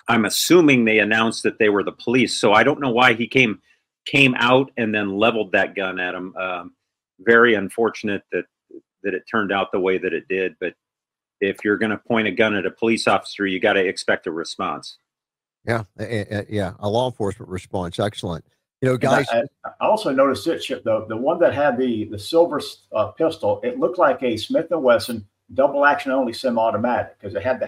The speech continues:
Speaker 3: hammer that didn't look like it had the spur, so it looked like it was double action only, which I didn't know they carried them up there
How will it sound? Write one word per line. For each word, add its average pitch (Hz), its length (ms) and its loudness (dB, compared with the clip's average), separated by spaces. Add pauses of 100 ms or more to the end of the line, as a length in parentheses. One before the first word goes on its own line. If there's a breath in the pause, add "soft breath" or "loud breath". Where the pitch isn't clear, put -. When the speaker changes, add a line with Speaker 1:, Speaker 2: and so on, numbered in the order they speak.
Speaker 3:
hammer 247 460 -2 (260)
that 104 160 -12
didn't 139 160 -4
look - 160 -6
like 123 180 0
it 113 80 -4
had 104 160 -2
the 98 80 -18
spur, 127 360 2
so 104 160 -6
it 113 40 -6
looked 127 160 -12
like 127 140 -2
it - 60 -20
was 104 120 -14
double - 300 0
action - 300 -4
only, 104 280 -4
which 98 200 -10
I 117 100 -2
didn't - 220 -6
know 104 140 -2
they 92 120 -14
carried - 380 -8
them 90 140 -10
up - 180 -10
there - 220 -20